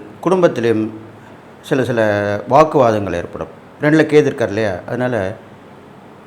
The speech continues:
ஒரு கடுமையான வாக்கு கொடுப்பார், அதை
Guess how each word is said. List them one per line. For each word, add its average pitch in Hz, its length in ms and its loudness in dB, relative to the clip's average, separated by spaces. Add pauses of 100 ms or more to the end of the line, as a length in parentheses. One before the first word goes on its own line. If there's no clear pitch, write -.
(200)
ஒரு 117 140 4 (2750)
கடுமையான 165 360 6 (100)
வாக்கு 117 280 2
கொடுப்பார், 87 320 -6 (840)
அதை 160 100 4